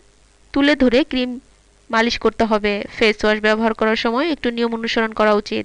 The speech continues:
বয়স বাড়ার সঙ্গে সঙ্গে মুখের ত্বক নিচের দিকে ঝুলে যেতে থাকে। গলায় ভাঁজ পড়ে সবার আগে। মুখের ক্রিমটা পুরো গলাতেও মাখাতে হবে,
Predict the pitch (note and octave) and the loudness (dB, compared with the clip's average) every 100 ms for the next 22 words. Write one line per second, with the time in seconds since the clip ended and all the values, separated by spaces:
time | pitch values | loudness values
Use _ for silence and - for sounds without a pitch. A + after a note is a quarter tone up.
0 | - A3 A#3+ C4 D4+ D#4+ - A#3+ A#3 G#3+ | -4 2 2 2 0 2 0 -2 -2 -4
1 | G#3 C#4 - - - - - _ - B3+ | -2 -4 -4 -14 -14 -16 -18 _ -6 -4
2 | D4 E4 - C#4+ C#4+ C4+ C4 C#4 C#4 B3+ | 2 2 4 2 2 -4 0 0 0 -2
3 | B3+ B3+ B3+ A#3 A3 - A3+ A3 A3+ G#3+ | 0 2 4 4 2 0 0 0 -2 -2
4 | G3+ G3 - _ _ - G#3+ G#3 G#3 G#3+ | -2 -2 -6 _ _ 0 2 2 0 -2
5 | G3+ - - G#3+ A3+ F#4 - - - D4 | -4 -16 -2 0 0 -2 -8 -16 -2 4
6 | D4 - A#3 G#3 G3+ G3+ A3+ C4+ D4 D4+ | 4 4 0 0 -2 -2 -4 0 0 0
7 | D#4 E4+ E4 C#4+ C4+ B3 - - _ _ | -2 -2 2 4 4 4 -2 -20 _ _
8 | - A3 A3+ A3 C4+ F#4 C4+ A#3+ A3+ A#3 | -4 2 2 4 2 2 -2 -2 0 2
9 | G#3+ G#3 | 2 0